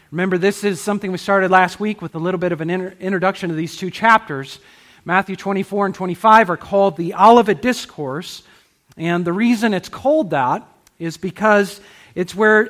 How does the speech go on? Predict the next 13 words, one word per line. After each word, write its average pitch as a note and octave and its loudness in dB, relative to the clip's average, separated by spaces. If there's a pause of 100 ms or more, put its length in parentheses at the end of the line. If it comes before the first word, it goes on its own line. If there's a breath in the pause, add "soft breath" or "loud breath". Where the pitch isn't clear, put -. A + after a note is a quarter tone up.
uh, F#3 2
Jesus A#3+ -2
was F#3 -8
there G#3+ 2
on F#3+ 0
the F3 -2
Mount G3 0
of F3+ -4
Olives, G3 2
according F3 -6
to E3 -4
verse D3+ -8
three, E3 -6